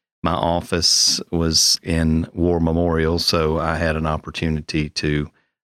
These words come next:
visit with him several different times. So, but he was always very nice and very gracious to me. So, all right, Natalie.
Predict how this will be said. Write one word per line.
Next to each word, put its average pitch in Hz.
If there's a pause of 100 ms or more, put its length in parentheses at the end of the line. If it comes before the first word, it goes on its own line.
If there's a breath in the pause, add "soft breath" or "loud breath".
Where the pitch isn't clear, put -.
(120)
visit 85
with 78
him 78
several 76
different -
times. 80
So, 76 (300)
but 78
he 160
was 117
always 98
very 92
nice 85
and 82
very 80
gracious 78
to -
me. - (200)
So, 101 (840)
all 92
right, 123
Natalie. 92